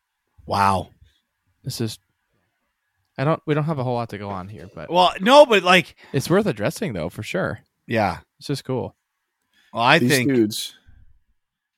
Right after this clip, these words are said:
Speaker 3: Do you guys, uh, do you guys, uh, follow forty K at all, Warhammer?
Speaker 1: No.
Speaker 2: Not a whole lot.
Speaker 3: No. Okay. Well, the, the,
Speaker 2: They
Speaker 3: the
Speaker 2: look like
Speaker 3: drummers
Speaker 2: Warhammer?
Speaker 3: look like, uh, one of the races from forty K, the Tau. Like,
Speaker 2: Hmm.
Speaker 3: exactly. It's actually pretty uncanny.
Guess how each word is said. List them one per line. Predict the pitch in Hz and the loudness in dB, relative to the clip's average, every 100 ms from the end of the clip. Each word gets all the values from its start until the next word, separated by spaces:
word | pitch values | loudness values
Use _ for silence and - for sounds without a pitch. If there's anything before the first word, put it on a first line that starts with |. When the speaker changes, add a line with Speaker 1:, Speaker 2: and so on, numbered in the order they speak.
| _ _ - | _ _ -10
Speaker 3:
Do | |
you | 175 | 2
guys, | 220 208 226 180 | 4 4 0 6
uh, | 175 165 156 - _ _ | 8 8 4 -2 _ _
do | 156 | -4
you | 156 | 4
guys, | 165 160 - 135 | 4 4 -4 2
uh, | 135 127 | 2 2
follow | 143 131 127 113 - | 2 4 4 0 -6
forty | 135 127 | -2 -2
K | 117 123 | 4 6
at | 123 | 8
all, | 120 123 | 6 6
Warhammer? | 113 123 120 123 - _ _ _ _ _ _ _ - | 4 4 4 0 -4 _ _ _ _ _ _ _ -6
Speaker 1:
No. | 117 107 95 | 2 2 4
Speaker 2:
Not | 123 120 | 2 2
a | |
whole | 101 92 | 2 -2
lot. | 87 78 - | -4 -6 -8
Speaker 3:
No. | 113 110 95 95 110 117 | -6 -2 -2 -4 -6 -8
Okay. | 113 101 | -2 2
Well, | 120 | 2
the, | 120 127 120 | 4 2 2
the, | 117 117 | 0 -2
Speaker 2:
They | 127 139 | 0 4
Speaker 3:
the | |
Speaker 2:
look | 127 | 4
like | |
Speaker 3:
drummers | 135 165 151 110 113 | 6 4 6 2 2
Speaker 2:
Warhammer? | |
Speaker 3:
look | 131 131 | 2 0
like, | 131 123 117 - | 2 2 2 0
uh, | 123 120 117 110 | 0 2 0 -2
one | 87 110 | -2 -2
of | 117 | 0
the | 107 | 4
races | 113 113 107 | 4 4 0
from | - 104 | -4 -4
forty | 110 104 | 0 0
K, | 101 110 90 | 2 2 2
the | |
Tau. | 90 113 87 92 - _ _ _ _ _ | 0 2 4 2 0 _ _ _ _ _
Like, | - 113 | -2 0
Speaker 2:
Hmm. | 117 | 0
Speaker 3:
exactly. | 104 107 101 104 107 127 | 0 0 0 -2 -2 -2
It's | 113 - | -6 2
actually | 117 - 104 | 2 2 0
pretty | 117 107 | 2 2
uncanny. | 104 101 98 98 107 | 0 -2 -2 -2 -6